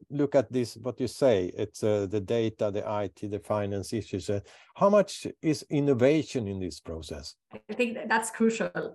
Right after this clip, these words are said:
Speaker 2: the innovation part of that. And I, I'm always saying that, you know, the, it, it's probably, it's already here.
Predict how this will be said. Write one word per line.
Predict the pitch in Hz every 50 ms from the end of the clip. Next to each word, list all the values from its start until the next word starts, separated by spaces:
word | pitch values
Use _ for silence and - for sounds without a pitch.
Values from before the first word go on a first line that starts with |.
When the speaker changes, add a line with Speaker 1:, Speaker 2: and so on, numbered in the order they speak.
| - -
Speaker 2:
the | 196 190 185 180 180 185 185 185 185 185 202
innovation | 202 196 208 196 196 208 208 - - 214 -
part | - 208 190 185
of | 175 180
that. | 175 180 190 185
And | 214 208 220
I, | 233 226
I'm | - 233 220 220 233 226
always | - 277 269 277 262 254 -
saying | - 254 233 226 220 202
that, | 196 190 185 - - - _ _ _
you | _ 240 240
know, | 233 220 202 202 - - - _ _ -
the, | 220 214 - 220 - -
it, | 233 240 - 240 240 -
it's | 254 - - _
probably, | - 320 339 339 320 294 269 254 240 -
it's | 247 233 - 277
already | 262 254 247 247 226 208 202 202
here. | - 214 175 165 143 - - - -